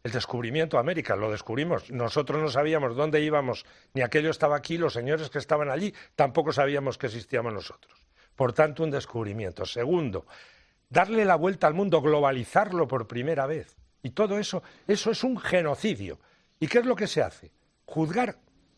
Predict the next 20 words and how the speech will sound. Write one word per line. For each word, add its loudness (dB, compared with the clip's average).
con 2
unos 0
criterios, -2
esto -8
a -2
nivel -4
universal, -4
de 2
ahora, 2
todo, 4
hasta 4
el 2
Homo 4
habilis. -2
Altamira 4
es -2
machista, -4
hombre. -4
Sí, -2
claro, 0